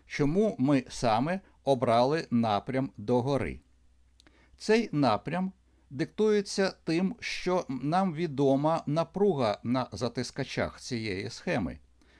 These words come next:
Напруга плюс вгорі, мінус наверху. Але ж ви знаєте, що плюс і мінус, е, затискачі є, е,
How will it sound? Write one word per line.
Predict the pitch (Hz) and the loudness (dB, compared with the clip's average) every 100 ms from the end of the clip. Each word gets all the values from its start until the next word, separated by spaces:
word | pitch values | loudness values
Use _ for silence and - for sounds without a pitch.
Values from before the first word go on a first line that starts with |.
| _ | _
Напруга | 117 123 139 175 180 202 196 _ _ | -4 -2 0 0 2 0 -2 _ _
плюс | 190 196 143 - - - - - - | 2 4 4 2 -8 -16 -20 -20 -14
вгорі, | 117 104 104 120 104 123 160 _ - | -10 -4 0 2 2 -2 -4 _ -6
мінус | 131 147 123 117 147 - - | 0 4 4 4 -2 -4 -2
наверху. | 135 165 185 - 151 69 - _ _ - | -2 -2 -6 -4 -4 -4 -12 _ _ -6
Але | 127 135 123 | -2 0 0
ж | - 113 | -4 -6
ви | 120 104 | -4 -4
знаєте, | 85 92 92 87 104 - 190 190 _ _ | -6 -2 -2 0 -4 -4 -6 -6 _ _
що | - - 156 | -12 -4 -4
плюс | - 160 180 139 - - - - | -2 2 4 4 0 -12 -12 0
і | 120 | 2
мінус, | 113 113 104 113 202 - - _ _ _ _ - - | 2 0 0 0 -2 -6 -14 _ _ _ _ -20 -12
е, | 120 110 | -10 -8
затискачі | 110 139 131 - 131 - 180 196 - - - | -8 -6 -6 -6 -8 -6 -4 -6 -8 -20 -12
є, | 98 147 165 - _ - | -6 -2 -4 -6 _ -10
е, | 123 127 127 120 | -4 -4 -4 -8